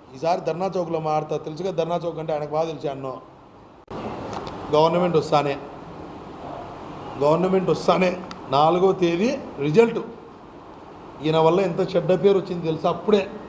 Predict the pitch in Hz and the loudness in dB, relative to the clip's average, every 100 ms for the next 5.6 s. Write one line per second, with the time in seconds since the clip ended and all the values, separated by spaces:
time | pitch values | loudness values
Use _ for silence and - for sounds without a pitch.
0 | - 156 - 247 247 240 175 165 208 220 | 2 2 4 4 6 2 0 2 6 6
1 | - - - - - 160 208 220 226 220 | 4 -2 -14 -14 0 4 6 4 2 2
2 | 214 220 220 - - - 151 190 220 196 | 4 6 4 2 -12 -8 4 6 6 2
3 | 208 208 208 202 202 214 202 202 202 202 | 2 2 0 -2 0 0 2 0 0 -2
4 | 202 196 185 175 214 196 202 202 196 196 | 0 0 0 2 2 4 2 2 0 0
5 | 190 190 196 190 196 | 0 2 4 4 4